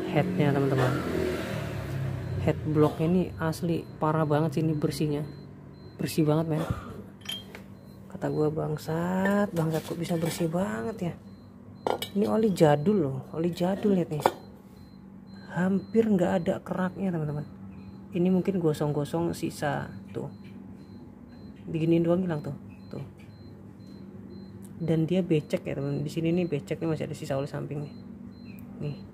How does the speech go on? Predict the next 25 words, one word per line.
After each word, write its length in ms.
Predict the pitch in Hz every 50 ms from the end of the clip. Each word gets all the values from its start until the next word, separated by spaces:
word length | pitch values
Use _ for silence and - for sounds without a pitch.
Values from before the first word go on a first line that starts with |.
| - - - -
dan 240 | 175 - 165 156 160
dia 160 | 165 175 170
licin 400 | 170 160 - - 170 160 156 143
banget, 240 | 131 135 143 - 131
lengket. 320 | 135 131 127 - 131 - - - - - - - - - - - - - - -
Dan 160 | - 156 151 156
gue 160 | 151 156 151
suka 320 | - 160 147 - 143 135
banget, 240 | 143 143 139 143 139 - -
teman-teman. 400 | - 131 131 139 131 135 - - - - - - - - - - - - - - - - - - - - -
Dan 160 | 143 135 139
ini 160 | 139 143 160
gue 160 | 156 151 147
jamin 480 | 139 - 139 127 131 143 156 170 175 170 165 - 170 151 147
buat 240 | 147 147 147 147 -
touring 560 | - 151 147 147 165 175 175 170 165 151 -
aman 320 | 147 156 165 160 151 143
banget, 240 | 143 139 143 156 151
teman-teman. 320 | - 139 139 135 135 135
Karena 320 | 139 139 147 156 165 165 147
apa? 160 | 143 139 - - - - - - - - -
Karena 240 | - 143 147 160 175
dia 240 | 175 156 165 175 170
masih 240 | 165 160 - 165
bersisa. 560 | 160 156 151 147 - 165 160 - 131 127 151